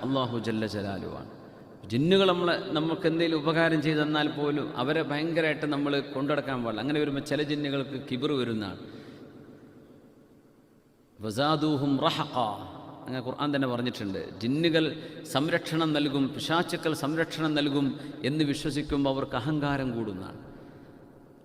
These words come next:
അവർ സഹായിക്കണേ സഹായിച്ചോട്ടെ, പക്ഷേ അത് മനുഷ്യന്മാർ സഹായിക്കുന്ന പോലെ അവർ സഹായിച്ചേക്കാം, ജന്തുജാലങ്ങളിൽ നിന്ന് സഹായം കിട്ടിയേക്കാം, ജീവജാലങ്ങളിൽ നിന്ന് കിട്ടിയേക്കാം.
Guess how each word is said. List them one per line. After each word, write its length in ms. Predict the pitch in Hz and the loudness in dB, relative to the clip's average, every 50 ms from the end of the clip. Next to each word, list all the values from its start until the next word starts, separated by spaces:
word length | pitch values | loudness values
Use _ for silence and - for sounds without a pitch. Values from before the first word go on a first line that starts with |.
| - - - | -20 -16 -10
അവർ 120 | 87 123 156 175 202 | -8 -8 -6 -6 -6
സഹായിക്കണേ 440 | 185 202 208 214 208 226 226 226 214 - | -4 -4 -4 -4 -2 -2 -4 -4 -4 -4
സഹായിച്ചോട്ടെ, 500 | 208 208 202 - - 185 156 - 170 - - - - | -2 -2 -2 -2 -4 -4 -6 -6 -8 -10 -12 -10 -10
പക്ഷേ 280 | 104 - - - 175 175 165 160 - - - | -10 -8 -2 2 2 2 2 2 -2 -4 -4
അത് 80 | - 143 160 | -2 0 0
മനുഷ്യന്മാർ 440 | 175 175 160 - 220 208 208 208 196 170 165 | 0 0 2 2 2 4 4 2 2 2 2
സഹായിക്കുന്ന 420 | 185 185 180 180 180 180 170 170 160 156 | 2 2 2 2 2 0 0 0 2 2
പോലെ 160 | 165 160 160 160 - - - - - - - - - - 175 | 2 2 0 0 -4 -6 -12 -12 -12 -14 -14 -10 -2 2 2
അവർ 120 | 190 196 196 170 | 4 4 2 2
സഹായിച്ചേക്കാം, 680 | 175 165 156 147 143 - - 147 143 - - 156 175 180 - - - - - - - 60 - 69 - - - - 123 | 0 0 0 0 -2 -4 -4 -4 -4 -4 -4 -6 -8 -8 -10 -12 -14 -14 -14 -12 -12 -12 -10 -12 -12 -12 -12 -4 0
ജന്തുജാലങ്ങളിൽ 680 | 135 156 175 185 208 185 196 190 185 180 175 175 165 165 | 0 2 2 2 2 4 4 4 4 4 2 2 2 2
നിന്ന് 140 | 156 156 143 151 | 2 2 0 0
സഹായം 260 | 151 147 151 147 143 139 | 2 2 2 2 2 0
കിട്ടിയേക്കാം, 540 | 139 127 - 139 135 131 123 - - 160 175 - - - - - - - - - - - - - 117 113 | -2 -2 -2 0 0 0 -2 -2 -4 -6 -6 -8 -12 -14 -16 -16 -18 -18 -18 -16 -14 -10 -10 -6 2 4
ജീവജാലങ്ങളിൽ 720 | 139 180 202 208 190 196 190 185 180 180 175 170 165 165 | 6 6 8 8 8 8 6 6 6 4 4 4 2 2
നിന്ന് 140 | 160 160 156 147 | 2 2 0 0
കിട്ടിയേക്കാം. 500 | 135 131 156 143 131 127 127 - - | -2 0 0 0 0 0 0 -4 -6